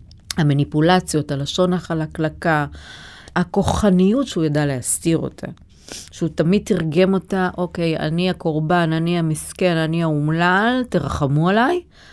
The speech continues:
וללא מעט מהאנשים בעצם הרגש הזה של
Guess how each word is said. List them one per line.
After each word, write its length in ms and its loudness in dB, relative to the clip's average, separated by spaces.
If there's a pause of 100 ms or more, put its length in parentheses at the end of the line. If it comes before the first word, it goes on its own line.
(380)
וללא 1400 0
מעט 300 0
מהאנשים 560 0
בעצם 500 -2
הרגש 580 -2
הזה 260 -2
של 460 -4